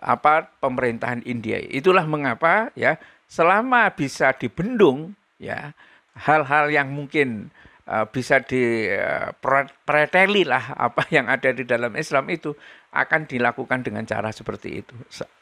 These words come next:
ya, dilarang itu. Sama seperti dulu kegiatan-kegiatan hanya karena sebuah anggapan bahwa, eh, Rama dilahirkan, eh, di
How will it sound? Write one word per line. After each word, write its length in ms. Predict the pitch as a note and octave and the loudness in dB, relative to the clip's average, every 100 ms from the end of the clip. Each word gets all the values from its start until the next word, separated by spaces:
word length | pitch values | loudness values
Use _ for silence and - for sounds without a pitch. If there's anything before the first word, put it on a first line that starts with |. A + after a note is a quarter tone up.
| _ - | _ -4
ya, 320 | A2+ A#2 D3 - - - _ | 0 2 0 -4 -20 -20 _
dilarang 560 | - G#2+ G#2+ A2 G#2+ F#2+ | -6 2 2 2 0 -6
itu. 240 | - - | -12 -14
Sama 480 | - C3 E3+ D#3+ A#2+ | -2 0 4 2 2
seperti 480 | - A2 G#2 D#3+ E3+ | -4 -8 -6 -6 -6
dulu 240 | A2+ D3 | -2 -2
kegiatan-kegiatan 1200 | F#3+ B2+ A#2 A2+ A#2 A2+ A#2 - G#2 G#2 A2 G2 - _ _ _ _ _ _ - - - - _ _ G#2+ | -2 -4 -4 -4 -4 -6 -8 -6 -6 -4 -4 -6 -14 _ _ _ _ _ _ -20 -20 -20 -20 _ _ 0
hanya 280 | C#3 D3+ C3+ | 2 2 0
karena 320 | C3 A#2 B2 | -2 -2 -2
sebuah 560 | - B2 - A2+ A2+ G#2 - - _ | 0 -2 -2 0 0 0 -12 -20 _
anggapan 720 | C3 C3 D3 F#3+ - B2+ A2 | -4 0 2 2 0 -4 -6
bahwa, 560 | - G#2+ A2 A2 G#2+ F#2+ - _ _ _ | -8 -8 -2 -2 -2 -4 -12 _ _ _
eh, 320 | - G2+ G2 G2 | -6 -2 0 0
Rama 460 | A#2 C#3+ D3+ C#3 | 2 2 2 0
dilahirkan, 1040 | - B2+ A#2+ A2 C#3 C3+ B2+ B2 G#2 F#2+ - | 0 0 0 0 -2 -2 0 -2 -2 -12 -12
eh, 180 | - G2+ | -10 -10
di 200 | - B2 | -6 -4